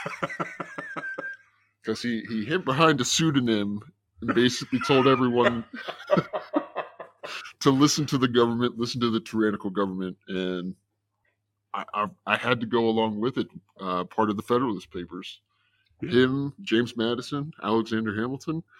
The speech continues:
Speaker 2: What do we have to say about these guys?
Speaker 1: Fuck 'em.
Speaker 2: Fuck the elites.
Speaker 1: Yeah,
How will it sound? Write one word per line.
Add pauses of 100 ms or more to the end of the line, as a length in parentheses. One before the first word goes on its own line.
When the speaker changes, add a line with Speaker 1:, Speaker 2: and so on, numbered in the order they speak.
(520)
Speaker 2:
What
do
we
have
to
say
about
these
guys? (1040)
Speaker 1:
Fuck
'em. (640)
Speaker 2:
Fuck
the
elites. (1300)
Speaker 1:
Yeah,